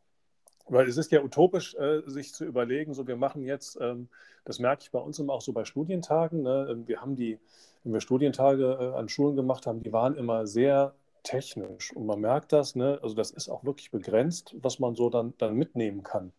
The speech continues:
Ne? Und wenn du die fünfte oder sechste, ähm, Workshop hast am, am gleichen Tag zu irgendeiner der, der nächsten App, dem nächsten Programm, ne, dann, dann können die Kollegen das nicht mehr aufnehmen. Und dementsprechend ist es ja utopisch zu glauben, wir können das jetzt in,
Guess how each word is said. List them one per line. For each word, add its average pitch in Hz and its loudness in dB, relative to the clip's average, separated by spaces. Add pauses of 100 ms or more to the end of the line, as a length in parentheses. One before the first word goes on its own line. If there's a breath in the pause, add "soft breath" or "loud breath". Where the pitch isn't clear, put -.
(460 soft breath)
Ne? 113 2
Und 123 2
wenn 127 6
du 127 4
die 120 2
fünfte 147 4
oder 120 6
sechste, 131 2
ähm, 120 0
Workshop 117 6
hast 131 0
am, 120 -4
am 113 -4
gleichen 131 4
Tag 143 0
zu - -6
irgendeiner 135 2
der, 110 -2
der 107 -4
nächsten 131 -4
App, - -4
dem 120 0
nächsten 127 -6
Programm, 120 0 (680 loud breath)
ne, 127 2 (160)
dann, 131 -2
dann 113 -8
können 139 0
die 135 -2
Kollegen 101 -4
das 120 -2
nicht 127 -8
mehr 113 -2
aufnehmen. 107 -2
Und 107 -6
dementsprechend 120 0
ist 117 0
es 110 -8
ja 120 4
utopisch 135 -2
zu 120 -2
glauben, 117 6
wir 107 -2
können 131 -4
das 127 -4
jetzt 117 -4
in, 110 -12